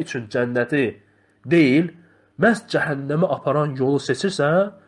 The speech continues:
sonra da deyirsən ki, mənim qədərimdə belə yazılıb. Allahu Akbar, elə cənnəti seç, Allahın əmrlərini yerinə yetir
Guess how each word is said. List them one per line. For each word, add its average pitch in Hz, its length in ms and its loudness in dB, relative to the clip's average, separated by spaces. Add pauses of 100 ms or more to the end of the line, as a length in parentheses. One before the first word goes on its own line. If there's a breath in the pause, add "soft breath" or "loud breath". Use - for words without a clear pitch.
(220 soft breath)
sonra 202 320 -2
da 151 60 -4
deyirsən 156 320 -2
ki, 151 80 -8
mənim 131 260 0
qədərimdə 110 460 2
belə 95 220 -6
yazılıb. - 340 -18 (140)
Allahu 202 480 6
Akbar, 180 240 2
elə 226 160 6
cənnəti 240 420 2
seç, 208 480 2 (300 soft breath)
Allahın 247 480 6
əmrlərini 233 500 2
yerinə 233 240 2
yetir 214 480 0